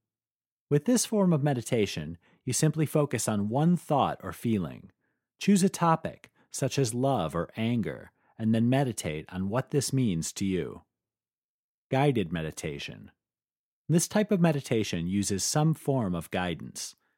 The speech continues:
It could be a person in the same room with you,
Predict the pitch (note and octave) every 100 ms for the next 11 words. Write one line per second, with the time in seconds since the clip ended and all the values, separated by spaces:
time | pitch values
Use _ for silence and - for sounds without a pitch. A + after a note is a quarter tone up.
0 | _ _ C3 - G3 E3+ F3 - - C3+
1 | - F#2 F2+ F2+ A2+ A2 G#2 A2 G#2+ F2+
2 | D2+ C#2 -